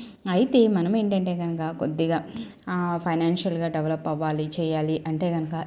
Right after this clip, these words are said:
ఇలాంటి చీట్లు వేయడం అనేది చాలా ఇంపార్టెంట్ అని నా ఉద్దేశం. ఎందుకంటే చీట్లు వేయడం వల్ల ఏంటంటే మనం టైంకి కట్టాలి అన్న ఒక బాధ్యత అన్నది ఉంటుంది. దానివల్ల మనము ఏదైనా వేస్ట్ ఖర్చు పెట్టాలి అన్నా కూడా పెట్టకుండా ఆ అమౌంట్ పక్కన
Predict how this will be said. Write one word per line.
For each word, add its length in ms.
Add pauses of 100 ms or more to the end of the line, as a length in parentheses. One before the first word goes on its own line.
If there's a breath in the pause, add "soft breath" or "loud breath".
ఇలాంటి 360
చీట్లు 360
వేయడం 300
అనేది 320 (120)
చాలా 300
ఇంపార్టెంట్ 540
అని 160
నా 180
ఉద్దేశం. 480 (500 loud breath)
ఎందుకంటే 500
చీట్లు 400
వేయడం 300
వల్ల 200
ఏంటంటే 420
మనం 280
టైంకి 420
కట్టాలి 760
అన్న 240
ఒక 380 (520 loud breath)
బాధ్యత 480
అన్నది 280
ఉంటుంది. 540
దానివల్ల 680
మనము 560
ఏదైనా 480
వేస్ట్ 440
ఖర్చు 260
పెట్టాలి 520
అన్నా 260
కూడా 280
పెట్టకుండా 580
ఆ 140
అమౌంట్ 440
పక్కన 220